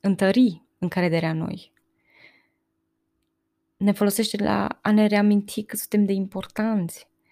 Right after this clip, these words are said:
câte lucruri putem realiza odată ce ne iubim pe noi. Odată ce am realizat că ne iubim și că suntem importanți, putem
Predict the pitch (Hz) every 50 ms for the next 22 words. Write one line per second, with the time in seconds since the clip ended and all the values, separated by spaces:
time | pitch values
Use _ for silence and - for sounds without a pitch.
0 | _ _ _ _ - - 208 226 208 208 226 220 240 214 208 - 202 - 185 185
1 | 180 180 180 180 180 175 165 160 - 180 175 - - - 180 180 175 - 170 -
2 | 180 175 175 165 165 175 170 165 - 180 - - 175 165 170 - _ _ _ _
3 | - - _ _ _ _ _ _ _ _ _ _ _ _ _ _ - 214 214 214
4 | 214 220 208 202 214 202 202 196 202 196 202 202 - - 214 196 190 190 180 170
5 | 165 175 175 190 196 202 196 - - - - - - - 180 180 175 170 - -
6 | - - - 190 196 - - - - - - 202 202 202 208 214 220 214